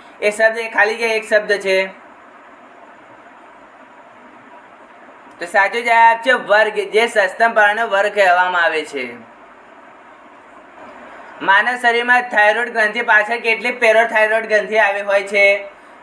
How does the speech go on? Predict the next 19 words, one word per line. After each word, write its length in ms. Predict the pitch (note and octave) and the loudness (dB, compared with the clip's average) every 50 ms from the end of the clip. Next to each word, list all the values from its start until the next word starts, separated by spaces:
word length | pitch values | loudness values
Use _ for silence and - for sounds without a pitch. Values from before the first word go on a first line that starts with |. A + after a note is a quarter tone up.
| - - | -10 -4
પાંચ, 440 | - G#3 G#3 A3 A3+ A#3 A#3 A3+ A3+ - - - - - - | 0 0 2 2 2 0 -2 -6 -10 -18 -20 -20 -14 -6 0
ચાર, 440 | A3 A3 A3 A3+ A3+ A#3 A#3 A#3 - - | 2 2 2 4 2 0 -2 -4 -8 -4
ત્રણ 300 | - G#3+ A3+ A#3 A#3+ A#3+ | 0 2 2 2 2 -2
કે 180 | - A#3+ A#3 A3+ | -2 -2 -2 -2
છ? 140 | - - G#3+ G#3+ G#3+ G#3+ G#3 G#3 - - - - - - - - - - - - - - - - - - - - - - - - - - - - - - | -2 0 2 2 4 2 0 -2 -6 -10 -18 -20 -20 -20 -20 -20 -20 -20 -20 -20 -20 -20 -20 -20 -20 -20 -20 -20 -20 -20 -20 -20 -20 -20 -20 -20 -20 -12
માનવ 400 | D#3 F3+ F#3 F#3+ G3 G#3 A#3 A#3 A3+ A#3 | -4 -2 0 2 2 2 0 0 0 0
શરીરમાં 320 | G#3+ G#3 G#3+ A3 A#3 A#3 | 0 0 2 2 0 0
થાઇરોઇડ 440 | - - G3+ G3 G3 G3+ A3 A#3 A3+ | 0 0 0 2 2 2 2 0 -2
ગ્રંથિની 420 | A3 A3+ G#3+ G3+ F#3+ A3 A3+ A#3 | -2 -2 -2 -2 -4 -8 -10 -6
પાછળ 300 | A3+ A3 G3+ G3 G3 A#3 | -2 0 0 0 -2 -6
કેટલી 360 | A#3 A3+ A3+ G#3+ G3+ A#3 B3 | -6 -4 -6 -4 -4 -4 -4
પેરાથાઇરોઇડ 720 | A#3+ - A3 G#3+ G#3+ A#3 A3+ A#3 A3+ G#3 G#3 G#3 A3 A3 | 0 2 2 2 2 0 0 0 0 2 2 0 -2 -4
ગ્રંથિઓ 460 | G#3+ F#3+ G#3 F#3+ F#3 G3 G#3+ G#3+ G#3+ G#3+ | -6 -4 -6 -6 -4 -2 0 2 2 4
હોય 180 | G3+ G3+ G3+ | 4 2 2
છે? 300 | G3 G3+ G3+ G3+ G3 F#3+ F#3+ - - - - - - - - - - - - - - - - - - - - - - - - - - - - - - - - - - - - - - - - - - - - - - - - - - - - - - - - - - - - - - - - - - - - - - - - - - - - - - - - - - - - - - - - - - - - - | 0 0 2 2 2 0 -2 -8 -14 -20 -20 -20 -20 -20 -20 -20 -20 -20 -20 -20 -20 -20 -20 -20 -20 -20 -20 -20 -20 -20 -20 -20 -20 -20 -20 -20 -20 -20 -20 -20 -20 -20 -20 -20 -20 -20 -20 -20 -20 -20 -20 -20 -20 -20 -20 -20 -20 -20 -20 -20 -20 -20 -20 -20 -20 -20 -20 -20 -20 -20 -20 -20 -20 -20 -20 -20 -20 -20 -20 -20 -20 -20 -20 -20 -20 -20 -20 -20 -20 -20 -20 -20 -20 -20 -20 -20 -20 -20 -12 -8
તો 80 | F3 F3+ | -6 -4
સાચો 400 | F3+ F3+ G3 F#3+ G3 G3 B3 A#3+ | -2 0 0 0 0 0 -4 -4
જવાબ 380 | A#3+ A#3+ A#3 A3+ A3 A3+ A3 | 0 0 2 2 2 0 -2
છે 340 | A3+ - - B3 B3+ C#4 C#4 | -4 -4 0 0 2 2 0